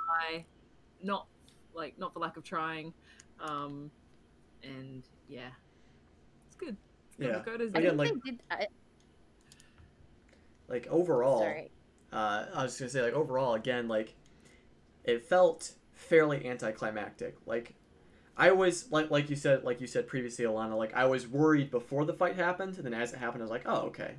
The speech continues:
Speaker 2: this is
Speaker 1: Yeah.
Speaker 2: this is fine. This is okay."
Speaker 1: Man. Yeah.
Speaker 2: I feel like the last time I was really worried about a fight was the fight in the cathedral with the Laughing Hand, Oban, Yasha, and the
Speaker 1: Yeah,
Speaker 2: Inevitable
Speaker 1: that was
Speaker 2: End,
Speaker 1: a fun one.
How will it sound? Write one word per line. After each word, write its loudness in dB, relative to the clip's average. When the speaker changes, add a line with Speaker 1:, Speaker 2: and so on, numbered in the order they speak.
Speaker 2:
this -10
is -8
Speaker 1:
Yeah. -6
Speaker 2:
this -6
is -8
fine. -6
This -6
is -2
okay." -2
Speaker 1:
Man. -4
Yeah. -10
Speaker 2:
I 4
feel 2
like 4
the 4
last 2
time -4
I 2
was -2
really -2
worried -6
about 0
a -4
fight -2
was 0
the -8
fight -2
in -6
the -8
cathedral -6
with -12
the -6
Laughing -2
Hand, -8
Oban, -6
Yasha, -6
and -2
the 2
Speaker 1:
Yeah, -2
Speaker 2:
Inevitable 0
Speaker 1:
that -2
was -4
Speaker 2:
End, -8
Speaker 1:
a -12
fun -12
one. -14